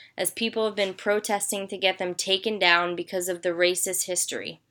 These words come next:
I say we should replace those statues with statues of Anarcha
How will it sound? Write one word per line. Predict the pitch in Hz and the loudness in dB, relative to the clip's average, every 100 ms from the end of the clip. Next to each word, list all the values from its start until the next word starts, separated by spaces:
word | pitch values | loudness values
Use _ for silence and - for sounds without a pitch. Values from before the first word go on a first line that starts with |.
| _ - | _ 4
I | 214 240 | 6 6
say | 262 | 6
we | 254 | 4
should | 247 233 | 4 0
replace | 214 202 202 208 - | -2 2 2 2 0
those | 208 - | -2 4
statues | 180 180 185 180 180 | 4 4 0 -6 -4
with | 180 | -4
statues | - 185 185 208 202 | 2 2 2 -2 -4
of | 190 | -4
Anarcha | 190 170 175 180 180 | -2 -2 -2 -2 -4